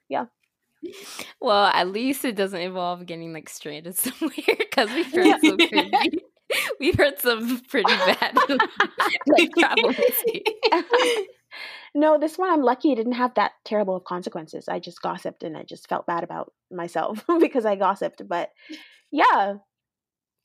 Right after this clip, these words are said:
Speaker 2: Right. Mine usually involved either, like, customs <laughs> or,
Speaker 1: <laughs>
Speaker 2: like, <laughs> just, I don't know, having to cancel things. Yeah.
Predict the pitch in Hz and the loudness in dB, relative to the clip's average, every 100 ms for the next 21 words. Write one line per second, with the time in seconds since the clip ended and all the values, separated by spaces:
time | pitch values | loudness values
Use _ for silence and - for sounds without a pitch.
0 | - 170 170 165 165 165 - 196 226 240 | -20 -10 -4 -4 -4 -6 2 4 4 2
1 | 226 226 240 208 180 185 175 175 175 175 | -2 -6 -6 -4 -6 -4 -2 -2 -2 -6
2 | - 165 156 156 147 135 110 - _ - | -14 -10 -6 -6 -6 -6 -6 -10 _ -8
3 | 254 277 - 233 214 220 220 220 226 240 | -6 -6 -8 -6 -6 -6 -8 -12 -8 -6
4 | - - 320 349 359 339 330 339 339 349 | -8 -4 2 4 6 4 4 2 0 -2
5 | 392 - - - - 339 - 330 - - | 0 0 -2 -4 2 0 4 4 4 2
6 | 349 - 349 370 - 403 - 403 - - | 0 2 2 2 2 0 0 -4 -4 -4
7 | - - 226 214 190 190 180 180 175 170 | -2 0 2 2 2 0 0 0 -4 -6
8 | 170 208 208 214 175 - 190 202 196 190 | -6 -6 -6 -8 -10 -10 -12 -10 -12 -12
9 | 170 175 156 | -14 -14 -16